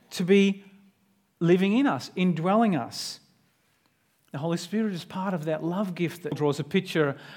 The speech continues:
doesn't he, in Ephesians, of just how amazing that love gift is.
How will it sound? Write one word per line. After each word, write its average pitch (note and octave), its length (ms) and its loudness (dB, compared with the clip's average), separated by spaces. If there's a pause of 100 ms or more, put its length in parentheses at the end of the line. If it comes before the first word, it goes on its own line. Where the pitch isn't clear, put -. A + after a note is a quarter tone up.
(120)
doesn't F3+ 220 4
he, E3+ 80 6
in D3+ 100 2
Ephesians, D#3+ 560 4
of C3+ 80 -4
just D#3+ 200 -2
how E3+ 200 2
amazing D#3 920 2
that E3+ 320 4
love C#3 260 2
gift C3+ 280 -2
is. A2+ 360 -4